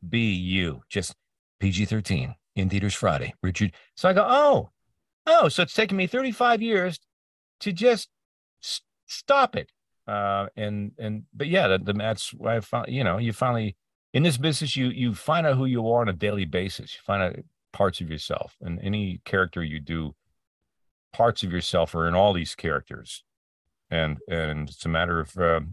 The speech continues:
you know, giving them a breath, giving them a heartbeat, a soul, a laugh,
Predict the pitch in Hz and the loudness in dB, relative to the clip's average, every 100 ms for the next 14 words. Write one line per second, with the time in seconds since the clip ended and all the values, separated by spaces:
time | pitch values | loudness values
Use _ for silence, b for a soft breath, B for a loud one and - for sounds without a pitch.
0 | _ - 80 82 87 101 78 - 92 87 | _ -8 -6 -6 -8 -12 -14 -4 -2 2
1 | 90 82 73 87 92 107 - - 87 85 | 2 2 0 2 4 2 -4 -6 -4 -2
2 | 78 71 95 98 - 92 87 - 80 - | -4 -4 -2 -2 -2 -6 -6 -6 -8 -2
3 | 90 87 90 95 - _ _ _ _ 80 | -2 0 -2 -6 -12 _ _ _ _ -4
4 | 80 82 87 95 | 0 2 0 -2